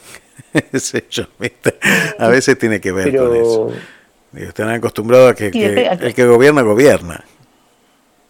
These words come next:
Speaker 1: Bueno, déjelo ahí, déjelo ahí. No
Speaker 2: Sí,
Speaker 1: entremos,
Speaker 2: y en,
Speaker 1: no
Speaker 2: y
Speaker 1: entremos
Speaker 2: en,
Speaker 1: a ahondar por ahí,
Speaker 2: en
Speaker 1: que
Speaker 2: general
Speaker 1: se, me voy a ir
Speaker 2: Sí,
Speaker 1: al
Speaker 2: mejor
Speaker 1: pasto.
Speaker 2: no, no, pero
Speaker 1: Me voy a ir al pasto, si no.
Speaker 2: Eh... sí, sí, sí, sí, sí, sí, sí, sí, sí.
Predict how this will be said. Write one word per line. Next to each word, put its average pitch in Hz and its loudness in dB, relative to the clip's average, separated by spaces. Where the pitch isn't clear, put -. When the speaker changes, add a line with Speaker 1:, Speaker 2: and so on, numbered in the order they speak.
Speaker 1:
Bueno, 98 -10
déjelo 127 -2
ahí, 90 -6
déjelo 143 0
ahí. 156 4
No 180 2
Speaker 2:
Sí, 196 4
Speaker 1:
entremos, 170 4
Speaker 2:
y - -2
en, 180 -6
Speaker 1:
no 185 2
Speaker 2:
y - 4
Speaker 1:
entremos 185 6
Speaker 2:
en, 135 6
Speaker 1:
a 131 8
ahondar 123 4
por 104 0
ahí, 104 2
Speaker 2:
en 123 -2
Speaker 1:
que 104 2
Speaker 2:
general 220 -2
Speaker 1:
se, - -20
me 104 -6
voy 117 -2
a 117 -2
ir 113 2
Speaker 2:
Sí, 107 4
Speaker 1:
al 104 2
Speaker 2:
mejor 180 -2
Speaker 1:
pasto. 165 -2
Speaker 2:
no, 156 0
no, 139 -4
pero 147 0
Speaker 1:
Me 147 6
voy 165 8
a - 6
ir 165 8
al 151 6
pasto, - 0
si - -16
no. - -6
Speaker 2:
Eh... 151 -4
sí, 180 -2
sí, 143 -2
sí, 110 -6
sí, 110 -10
sí, 98 -14
sí, 104 -14
sí, 101 -14
sí, 95 -16
sí. 107 -12